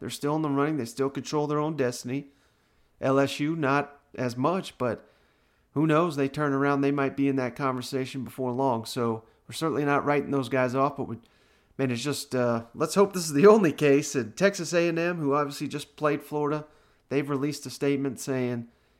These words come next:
you know, they're aware of it and they're checking everybody, but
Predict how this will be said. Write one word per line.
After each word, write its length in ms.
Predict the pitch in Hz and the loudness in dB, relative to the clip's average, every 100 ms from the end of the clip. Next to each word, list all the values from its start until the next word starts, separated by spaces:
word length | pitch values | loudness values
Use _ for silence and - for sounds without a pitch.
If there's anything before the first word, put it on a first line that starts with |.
| _ | _
you 80 | 131 | -6
know, 80 | 123 | -2
they're 140 | 135 | 0
aware 360 | 131 127 147 151 | 0 0 2 0
of 140 | 143 | 0
it 140 | 151 | -2
and 80 | 131 | -4
they're 220 | 120 117 - | -4 -6 -10
checking 340 | - 156 151 156 | -6 -4 -2 -2
everybody, 580 | 151 143 127 143 156 151 | -4 -2 0 0 0 -2
but 300 | 131 110 | -2 -4